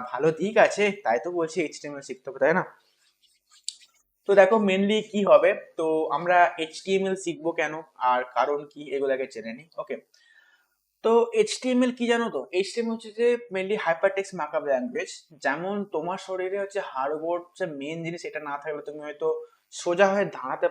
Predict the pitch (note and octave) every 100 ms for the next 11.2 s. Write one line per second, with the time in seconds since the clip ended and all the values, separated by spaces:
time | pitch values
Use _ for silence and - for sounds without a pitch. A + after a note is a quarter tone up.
0 | C3+ A#2 A2 A2+ - _ - F#3+ F3 D3+
1 | F3+ F#3 C#3+ B2 A2+ _ C#3 B2+ C3 C3+
2 | B2 D3+ D3 C3+ C3+ C#3 - C#3+ C3+ C3+
3 | C3+ C3+ - C3 D3 D3 D3 D3 C3+ C#3+
4 | D3+ D#3+ D3 D3+ - C#3 C3+ D3 D3 D#3
5 | D3+ D#3+ D3 - _ - - _ - G#3
6 | - - F3 F#3+ F#3+ G3+ - D3 D#3+ E3
7 | D3+ E3 D#3+ D#3+ E3+ D#3 D3 D3+ D#3 D3+
8 | C3+ D3 D3+ D3 C#3+ C#3+ D3 C#3+ C3+ _
9 | _ C3 B2+ B2 D3+ D#3+ D3+ B2 A2+ A2+
10 | D#3+ F#3 D#3 - _ - - _ _ G3+
11 | G3+ A#3